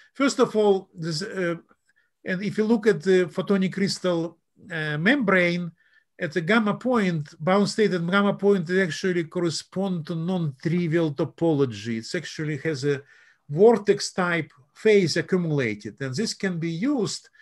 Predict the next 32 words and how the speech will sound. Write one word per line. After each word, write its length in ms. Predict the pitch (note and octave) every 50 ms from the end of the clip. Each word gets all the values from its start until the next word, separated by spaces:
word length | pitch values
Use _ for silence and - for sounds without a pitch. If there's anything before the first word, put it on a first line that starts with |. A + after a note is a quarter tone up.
| - _ _ _ _ _ _
to 160 | - F3+ F#3+
actually 400 | G#3 G3 - - - G3 F#3 F#3
generate 560 | D#3 C3+ E3 G#3 G#3+ G#3 G3+ F#3+ F3+ E3+ D#3+ E3
vortices. 800 | D#3+ F3+ F3+ D#3 - - B2+ - - - G2+ G2+ - - - -
That 240 | D3 D#3+ D3+ -
was 160 | F3 D#3+ C3 C#3+
demonstrated 760 | F#3 F#3 F#3+ F#3+ E3 - - G3 F#3+ F#3 - - D#3 D3+
in 40 | -
a 80 | D#3 D#3+
recent 320 | E3 D#3 - D#3+ D3 B2+
paper, 480 | - D#3+ D#3+ D#3 D3 - D3+ D3 C3+ C#3 - _ - - - - - - _ _ _ _ _
uh, 200 | - D#3 D3+ D#3
by 300 | D#3+ D3+ D3+ D#3 D#3 D3+
my 420 | D3+ D3+ D3 D3 D3 D3 D3 D3 C3+ -
Chinese 500 | - D#3 D#3 D#3+ F3 G#3 A#3+ A3+ - -
colleagues, 540 | - G#3+ F#3+ F#3 F#3 F3+ F3 D3+ - -
and 140 | F3 D#3+ D#3 E3+
also 260 | F#3 E3 - - F3+
used 420 | E3+ E3 G3 G#3+ G3+ G3+ - D3+
by 160 | D#3+ E3 E3
us 340 | F3+ F#3 F#3+ F#3+ F#3+ - - -
to 420 | - F#3 E3 D#3+ E3 E3 F3+ - _ _
achieve 440 | - E3+ C3+ - - - G3 F#3+ F3
ultrafast 640 | E3+ F3+ F3 D#3 F3+ E3 D3 - F3+ F3+ D#3+ - -
control 560 | - D#3+ D3 - D#3 F3 E3+ D#3+ D3+ C#3+ B2+ - _ _ _ _ _ _ _ -
of 160 | D#3+ C3+ - -
vortex 540 | D3+ D#3+ F3+ E3+ D3+ D3 E3+ C3+ - -
microlasers. 840 | - D#3 E3 E3+ F3 D3 D3+ D#3+ D#3 C#3+ C#3 B2+ A#2+ G#2+ - B2 A2 -
So 380 | - - D3+ C#3+ C#3+ C#3 C3+
this 260 | B2 D3 F3 D#3 -
is, 240 | E3+ D#3 C#3 B2+ D3
uh, 220 | D#3 D3+ D3+ D3